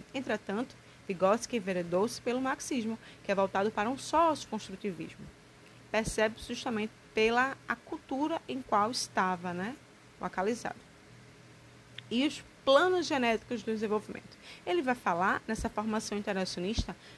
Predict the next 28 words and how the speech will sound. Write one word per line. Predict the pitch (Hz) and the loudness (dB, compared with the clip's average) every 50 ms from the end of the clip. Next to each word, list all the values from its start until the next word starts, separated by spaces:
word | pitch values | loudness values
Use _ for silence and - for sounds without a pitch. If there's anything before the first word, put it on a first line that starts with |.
| - | 0
leva | - 208 226 220 254 | 4 4 4 4 2
em | 254 | -2
consideração | - 269 262 247 254 247 240 240 262 - - 226 214 | -2 -4 -4 0 2 4 4 4 2 0 -2 -2 -2
tanto | 214 - 226 214 214 - | -2 -2 -4 -4 -4 -4
o | - | -4
interno | 202 190 185 - - 180 190 202 262 285 277 269 | -4 -4 -4 -2 -2 2 4 4 4 2 0 -4
como | 254 - 262 240 240 | -4 -2 -2 0 0
o | 262 | 0
externo | 294 - - - 254 254 262 254 | -2 -2 -2 0 0 0 0 0
do | 254 | -4
sujeito, | 254 - - 302 247 233 180 - - 208 | -4 -4 -4 -2 0 0 0 0 -2 -4
o | |
ambiente | 208 202 190 208 214 226 240 247 - - - - | -2 0 0 2 2 2 0 -2 -6 -10 -16 -10
em | - 233 262 | -8 -8 -8
qual | 247 - - 202 180 185 208 226 | -2 2 4 4 6 6 4 4
ele | 220 | 4
está | 233 - - - 214 175 185 196 226 - - - - - - - - | 2 2 2 2 2 2 2 0 -2 -4 -14 -20 -20 -20 -20 -12 -2
localizado. | - 214 208 - - 196 202 233 262 233 226 - 196 165 147 - - - - - - | 2 4 4 4 2 0 0 0 0 0 0 -2 -2 -6 -12 -14 -18 -20 -20 -12 -8
E | - 247 | -6 -4
seriam | - - 302 277 269 269 269 | 0 2 2 2 2 0 -2
quatro | 262 - - 254 247 269 302 320 - - - - - - | 0 4 6 8 8 8 8 6 2 -2 -4 -4 -4 -6
entradas | - 330 370 381 - - 247 202 196 202 208 220 240 - - | -6 -4 -4 -4 -4 -2 2 2 2 2 2 0 -2 -4 -2
para | - 226 202 196 | 0 0 2 2
o | 202 | 2
desenvolvimento, | 196 214 226 214 247 240 208 220 233 233 240 269 269 220 185 175 - - - - - - - - | 2 2 4 4 4 4 4 2 2 2 0 0 0 2 2 0 -2 -6 -18 -20 -20 -20 -20 -18
que | - - 254 254 262 220 | -6 0 2 2 2 2
juntas | 180 - 185 202 208 214 - 269 285 - - - - - - | 2 0 2 2 2 2 2 0 -2 -2 -6 -14 -20 -8 -2
caracterizariam | - 226 214 233 254 - - 277 247 240 226 190 226 208 185 175 196 226 262 285 247 208 190 | 2 4 6 6 4 2 0 -2 0 0 0 2 4 4 4 4 2 2 2 2 2 2 -2